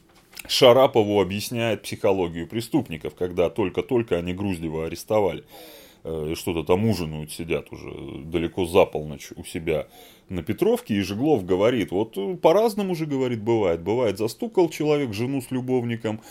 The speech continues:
все у него там, э, шоры на глаза упали, он ничего не соображает, бах-бах, два трупа, потом в себя приходит, бежит к нам, падает на колени и говорит,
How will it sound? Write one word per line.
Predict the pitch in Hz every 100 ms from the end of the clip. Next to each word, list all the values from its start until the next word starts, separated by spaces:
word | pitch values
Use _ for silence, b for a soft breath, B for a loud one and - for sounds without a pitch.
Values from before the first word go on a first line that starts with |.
| B -
все | - 139
у | 110 90
него | 87 85 80
там, | 80 80 78
э, | 67 - 50 50 -
шоры | - - 117 95
на | 90
глаза | 85 90 90 87
упали, | 107 120 202 196 170
он | 101 87 87
ничего | 85 98
не | 82
соображает, | - 98 98 120 156 190 135
бах-бах, | 90 101 87 87 92 85
два | 85 -
трупа, | 190 220 170 147 B B B -
потом | 104 107 113
в |
себя | - 110 95
приходит, | 78 113 113 233 190 170 117
бежит | 95 90 92 98
к | -
нам, | 165 180 175
падает | 107 90 82 78
на | -
колени | 113 143 180 160 110 90 85 85
и | 82
говорит, | 85 87 90 82